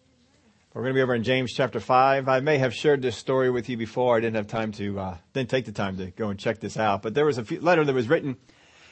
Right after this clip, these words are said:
It made the national news about a deceased person in the state of Indiana. It was from the Department of Social Services, and it read as follows. "Your food stamps will be stopped effective March nineteen ninety-two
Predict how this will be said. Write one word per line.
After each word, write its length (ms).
It 100
made 180
the 80
national 720
news 680
about 260
a 40
deceased 540
person 580
in 200
the 60
state 420
of 120
Indiana. 460
It 20
was 140
from 180
the 100
Department 460
of 80
Social 340
Services, 540
and 80
it 60
read 160
as 140
follows. 500
"Your 220
food 320
stamps 320
will 80
be 80
stopped 440
effective 520
March 380
nineteen 520
ninety-two 840